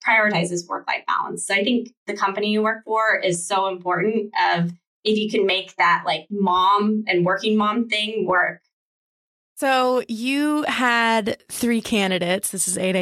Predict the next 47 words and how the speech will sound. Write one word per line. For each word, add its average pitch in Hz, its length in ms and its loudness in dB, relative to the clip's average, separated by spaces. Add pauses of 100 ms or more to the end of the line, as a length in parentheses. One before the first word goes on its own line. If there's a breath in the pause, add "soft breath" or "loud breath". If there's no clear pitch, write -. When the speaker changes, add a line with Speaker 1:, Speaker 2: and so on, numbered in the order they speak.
Speaker 2:
M. 185 200 0
You 185 120 0
had 180 160 -2
three 226 160 -2
candidates 214 500 -2
email 196 260 0
you 190 180 -2
that 185 120 -2
they 180 320 -4
were 175 500 -2
accepting 175 680 -2
offers. - 720 -2
With 214 200 -2
the - 100 -4
offer 226 320 -2
letter, 190 500 -2 (100)
is 202 280 -2
the 190 100 -10
salary 247 540 -2
negotiated 285 1040 -2
at 370 240 -6
this 381 200 -4
point? 381 440 -4
Like, 196 180 -2
are 196 80 0
they 208 180 -2
able 208 200 -4
to 202 80 -4
come 196 240 -6
back 190 420 -4
and 208 160 -8
say, 208 320 -6
like, 196 180 -8
"I 202 100 -6
want 196 280 -8 (960 soft breath)
more," 226 600 -2
or 202 200 0
is 190 100 -4
the - 80 -4
offer 196 300 -4
letter 202 240 -4
kind 202 180 -6
of 208 80 -8
just, - 160 -6
like, - 160 -8
the - 80 -8
final - 500 -8